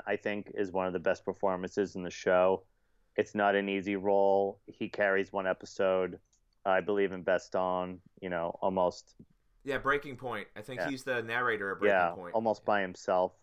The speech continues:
Speaker 1: He has a lot of heavy lifting to do. You know, he's one of the leaders of the group. He's their conscience. He can relate to the men.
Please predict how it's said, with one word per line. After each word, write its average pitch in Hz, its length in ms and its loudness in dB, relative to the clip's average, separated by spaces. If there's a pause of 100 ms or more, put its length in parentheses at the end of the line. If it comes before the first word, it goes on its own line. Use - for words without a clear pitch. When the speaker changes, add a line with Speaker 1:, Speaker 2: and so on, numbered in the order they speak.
(360)
Speaker 1:
He 117 60 0
has 104 140 2
a 98 60 4
lot 98 280 4
of 90 80 -2
heavy 95 240 -2
lifting 95 420 -4
to - 100 -18
do. 92 480 0 (580)
You 90 60 0
know, 87 140 4
he's 92 220 0
one 101 140 2
of 95 40 0
the 90 80 2
leaders 98 640 2 (440)
of 101 100 0
the 107 80 0
group. 101 400 2 (560)
He's 95 140 -4
their 90 120 -2
conscience. 98 840 -2
He 110 100 0
can 95 160 -2
relate 90 380 2
to 110 80 -2
the 98 100 0
men. 101 400 -2